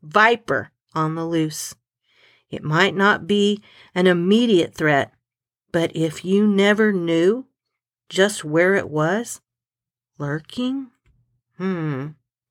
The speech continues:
Strife is much more deadly than a poisonous sta-, snake. Along with envy, strife, it opens up an inroad for every evil work in your life.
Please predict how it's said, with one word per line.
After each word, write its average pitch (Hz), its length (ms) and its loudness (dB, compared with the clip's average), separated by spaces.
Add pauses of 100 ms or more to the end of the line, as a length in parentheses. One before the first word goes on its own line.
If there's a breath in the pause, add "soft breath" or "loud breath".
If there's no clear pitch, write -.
(400 loud breath)
Strife 262 480 0
is 202 180 0
much 185 300 2
more 170 160 0
deadly 165 520 2
than 147 160 -2
a 147 60 -2
poisonous 151 580 -2
sta-, 151 480 -2
snake. 160 640 -2 (640 loud breath)
Along 208 380 4
with 214 220 -2
envy, 208 480 2
strife, 175 720 0 (160)
it 165 140 -2
opens 190 440 2
up 156 220 2
an 156 120 -4 (100)
inroad 170 580 2
for - 240 -6
every 220 460 0
evil 170 420 0
work 170 380 -2
in 151 80 -12
your 160 100 -12
life. 123 320 -12